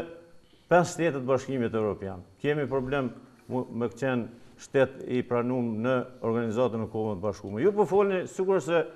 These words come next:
na kreti kemi kry tash, edhe na ka mbet, e, zajednica edhe demarkacion. As zajednica, as demarkacioni nuk është e fundit. Demarkacioni mundët,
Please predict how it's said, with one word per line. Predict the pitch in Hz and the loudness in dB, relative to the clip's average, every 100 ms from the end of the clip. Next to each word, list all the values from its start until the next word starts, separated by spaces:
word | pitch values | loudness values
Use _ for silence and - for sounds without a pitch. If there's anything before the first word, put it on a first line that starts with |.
| - | -16
na | - 165 | -2 0
kreti | 165 220 208 165 | 4 8 8 6
kemi | 147 139 | 2 2
kry | 113 123 110 | 2 0 6
tash, | 202 226 - | 8 8 6
edhe | - 175 | 0 2
na | 190 170 | 4 4
ka | 165 | 6
mbet, | 185 214 143 - - - - - | 6 4 4 -6 -20 -20 -20 -8
e, | - 147 147 139 - - - - | 2 4 6 4 0 -6 -4 -2
zajednica | 127 160 143 180 190 175 165 143 | 6 6 6 2 0 4 4 4
edhe | 151 151 123 117 - - 123 | 4 4 2 -8 -12 -10 -2
demarkacion. | 139 147 127 127 - 95 85 - - - - - _ - - | 2 4 4 4 2 -6 -8 -14 -20 -20 -20 -20 _ -6 12
As | 190 202 | 12 12
zajednica, | 185 170 139 117 107 107 - | 12 10 10 2 -2 -6 4
as | 170 190 | 8 8
demarkacioni | 165 175 147 139 113 160 147 156 | 6 2 2 0 0 -2 -2 -2
nuk | 131 196 185 | 0 0 4
është | 180 135 139 | 2 4 0
e | |
fundit. | - 135 107 87 87 - - _ _ _ _ _ | 0 -2 -2 -6 -12 -18 -20 _ _ _ _ _
Demarkacioni | 113 131 143 143 143 196 185 196 214 - - - - - _ - | -4 0 2 2 2 4 6 4 2 -6 -20 -20 -20 -20 _ -8
mundët, | 117 185 190 175 | -2 2 4 4